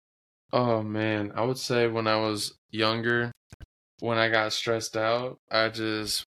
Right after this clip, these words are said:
would quite literally excuse myself from that. If it was homework and I was stressed out and there was just a lot going on, I'd excuse myself from it, which is basically procrastinating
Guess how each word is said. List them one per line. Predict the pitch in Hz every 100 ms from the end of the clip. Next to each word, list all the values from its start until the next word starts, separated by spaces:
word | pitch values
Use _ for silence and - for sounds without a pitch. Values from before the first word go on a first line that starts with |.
| -
would | 113 110 107 101 - _ -
quite | - 120 127 117
literally | 117 127 131 135 135 135 - _ _ _ - - -
excuse | 113 - 117 117 113
myself | 110 107 107 113 120 - _ _ _ _ _ _
from | - 113 117 117
that. | 117 123 117
If | 110 123
it |
was | 127 123 123 -
homework | 113 127 143 143 - - _ _ _ _ _ -
and | 113 117
I |
was | 117 113
stressed | - 123 - 117
out | 117 123
and | 117
there |
was | 120 120
just | -
a | 110
lot | 113 110
going | 113 113
on, | 113 135 151 - _ _ _ _ _ 113
I'd | 107
excuse | 110 - 110 104
myself | 107 104 107 104
from | 104 104 107
it, | 110 - _ _ _ _ -
which | 151 170
is |
basically | 143 180 185 139 135
procrastinating | 123 113 - 104 101 101 - 107 104 104 101